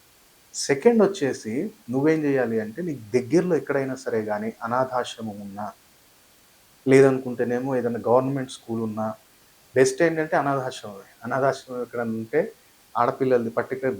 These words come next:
గర్ల్స్ ఎక్కడైనా, ఆడపిల్లలు ఎక్కడైనా ఉంటే చూసుకో. అక్కడికి ఏం చేయాలంటే ఒకవేళ మనం వెళ్ళినా పర్లేదు, లేదనుకుంటేనేమో మనం ఇక్కడ, ఆ, పర్టికులర్ మనము,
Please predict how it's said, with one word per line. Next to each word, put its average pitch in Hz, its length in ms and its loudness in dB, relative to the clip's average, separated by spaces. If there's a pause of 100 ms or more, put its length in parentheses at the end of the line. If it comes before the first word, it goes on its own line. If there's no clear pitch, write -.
గర్ల్స్ 147 320 0
ఎక్కడైనా, 120 360 -2
ఆడపిల్లలు 117 540 -4
ఎక్కడైనా 110 380 -8
ఉంటే 107 220 -4
చూసుకో. - 480 -6 (520)
అక్కడికి 156 360 2
ఏం 151 80 4
చేయాలంటే 139 640 0 (320)
ఒకవేళ 123 300 2
మనం 123 280 0
వెళ్ళినా 143 460 0 (200)
పర్లేదు, 139 520 -2 (220)
లేదనుకుంటేనేమో 127 760 -2
మనం 135 240 -2
ఇక్కడ, 120 420 2 (520)
ఆ, 117 160 -2
పర్టికులర్ 127 460 -2
మనము, 113 640 -4